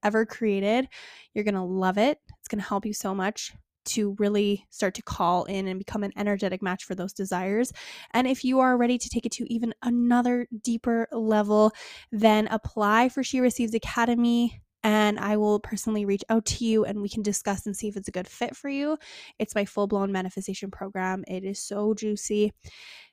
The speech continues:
And that's it. I will catch you next week on an episode. Well, maybe two weeks. <laughs>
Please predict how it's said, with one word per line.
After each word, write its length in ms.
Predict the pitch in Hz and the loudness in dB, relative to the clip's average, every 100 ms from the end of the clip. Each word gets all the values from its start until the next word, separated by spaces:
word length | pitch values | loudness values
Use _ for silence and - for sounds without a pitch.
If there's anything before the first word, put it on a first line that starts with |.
| _ | _
And 400 | - 240 254 254 247 | 0 2 4 2 0
that's 320 | 240 262 320 | 0 2 2
it. 120 | 349 214 | 0 4
I 100 | 247 | 2
will 80 | |
catch 240 | 302 320 311 | 4 0 2
you 80 | 302 | 2
next 260 | 294 - | 2 0
week 180 | 254 233 - | -4 -2 -2
on 220 | 220 220 | 0 2
an 100 | 220 | 0
episode. 480 | 226 247 226 220 220 | 0 0 2 2 0
Well, 160 | 220 214 | -2 2
maybe 520 | 220 226 220 - - - | 2 2 0 -4 -10 -16
two 160 | - 233 | -6 -2
weeks. 220 | 233 - | -2 4
<laughs> 100 | 277 | 4